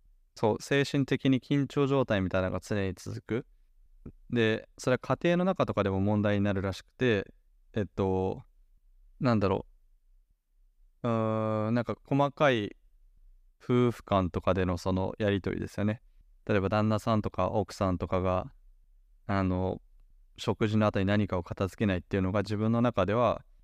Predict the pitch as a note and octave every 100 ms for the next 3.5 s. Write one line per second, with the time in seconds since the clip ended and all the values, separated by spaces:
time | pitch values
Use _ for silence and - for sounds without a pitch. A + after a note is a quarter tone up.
0 | - _ G2+ A#2 G#2+ F#2 - - _ _
1 | - - B2 G2 - - - - - -
2 | A#2 A2 G#2 G#2+ G#2+ G2 G#2 G#2 G#2 G2+
3 | G2+ G#2 B2+ -